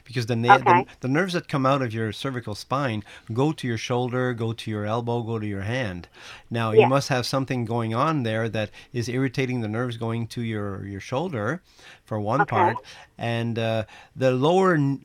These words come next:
Speaker 1: uh, knee pain, and you say there's something swollen there. Well, there's another issue there. That could be coming from the actual knee itself that you damaged, maybe the meniscus or the, the, uh, ligaments there. But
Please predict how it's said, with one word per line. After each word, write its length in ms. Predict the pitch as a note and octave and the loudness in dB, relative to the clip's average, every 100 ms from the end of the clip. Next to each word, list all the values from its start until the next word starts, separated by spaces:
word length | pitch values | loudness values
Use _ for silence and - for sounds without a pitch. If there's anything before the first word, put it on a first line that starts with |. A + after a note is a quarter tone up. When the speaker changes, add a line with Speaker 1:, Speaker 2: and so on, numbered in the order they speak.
| D3+ | -8
Speaker 1:
uh, 280 | A2 A#2 A2+ | -6 -4 -2
knee 240 | A#2 D#3+ | 0 0
pain, 400 | F3 C3 A#2 A#2 | 0 0 0 -2
and 300 | A2+ A#2 B2 | -4 -4 -2
you 60 | A#2+ | -2
say 180 | - C#3+ | -2 -2
there's 220 | B2+ A2 | -2 -4
something 400 | - C3+ B2+ A2+ | -4 -4 -2 -6
swollen 500 | - - B2+ E3+ B2 | -6 -2 -2 0 -2
there. 200 | G#2 G2+ | -2 -2
Well, 140 | G#2 G#2+ | -4 -4
there's 220 | B2 B2+ | -4 -4
another 300 | B2 C#3+ C#3+ | -2 -2 -2
issue 320 | A#2+ - A#2 | -4 -6 -8
there. 300 | G#2 C#3+ A#2 | -6 -4 -4
That 180 | A2+ C3+ | -4 -6
could 140 | C#3+ | -6
be 80 | B2 | -6
coming 320 | - B2+ B2 | -6 -4 -4
from 340 | A#2+ B2+ A#2+ A2 - - | -4 -2 -2 -2 -8 -6
the 140 | B2 | 0
actual 340 | A#2+ A#2+ - A2 | 2 0 -2 -2
knee 240 | A2 C3 | 0 0
itself 480 | B2 - B2+ C3+ F3 | -2 -4 -2 -2 -2
that 220 | B2+ A2+ | -8 -8
you 60 | A2 | -8
damaged, 560 | G2+ G2 C3 D#3 - - | -6 -4 -2 -4 -6 -8
maybe 200 | G#2 G#2 | -6 -6
the 120 | F#2 | -6
meniscus 560 | G2 A#2 - D3 C3+ A2+ | -6 -6 -6 -8 -8 -8
or 80 | |
the, 300 | G2 G2 F#2 F#2 - - _ | -8 -8 -10 -14 -18 -20 _
the, 260 | G#2+ G2 F2+ | -8 -6 -6
uh, 220 | F2+ - | -8 -8
ligaments 480 | A2+ C3+ C#3+ C3+ - | -6 -2 -2 -2 -4
there. 320 | A#2+ A#2+ D3 D#3+ - - - | -2 -2 -2 -6 -14 -20 -16
But 240 | - C3 | 0 2